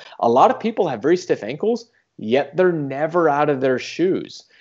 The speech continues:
And when you are never out of your shoes, you often create a weak foot. And a weak foot leads to stiffness compensation at the ankle. So I'm a big fan of getting out of your shoes as much as possible.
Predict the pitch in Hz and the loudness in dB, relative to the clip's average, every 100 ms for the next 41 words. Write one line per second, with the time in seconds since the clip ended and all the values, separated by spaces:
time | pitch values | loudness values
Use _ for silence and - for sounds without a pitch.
0 | _ _ _ - 120 117 165 220 220 147 | _ _ _ -4 -2 4 4 4 4 4
1 | 127 151 143 139 143 123 117 107 - 202 | 4 2 4 4 2 2 -2 -4 -6 -2
2 | 147 98 113 131 127 139 - 151 123 113 | -2 -2 -8 -4 -2 -4 -2 -2 -2 -6
3 | - 123 113 120 156 - - 120 104 98 | -8 -4 0 4 2 0 -4 -4 -4 0
4 | 117 160 - - - - 139 - - _ | 2 2 0 -18 -2 2 2 0 -16 _
5 | _ - 127 127 101 139 220 - - 196 | _ -4 0 0 2 2 2 -2 -6 2
6 | 190 - - _ - 120 170 - - 143 | 2 2 -8 _ -8 -4 -4 -4 -8 -8
7 | - - 254 - 113 101 - - 123 120 | -8 -4 -4 -4 -10 -10 -10 -10 -8 -6
8 | 120 - 90 90 - 101 _ _ _ - | -8 -6 -6 -6 -10 -12 _ _ _ -2
9 | 120 127 110 98 113 123 - - - 98 | 0 0 -6 -8 -6 -8 -8 -20 -14 -4
10 | 117 147 131 131 135 - 131 139 113 92 | 0 0 0 0 0 -2 -6 -4 -4 -8
11 | 95 113 139 135 131 131 123 - 135 135 | -2 0 0 0 0 2 2 0 -2 0
12 | 110 95 104 107 110 - 98 - 90 87 | -2 -4 -4 2 0 0 -8 -2 -2 -2
13 | - 82 87 | -8 -14 -16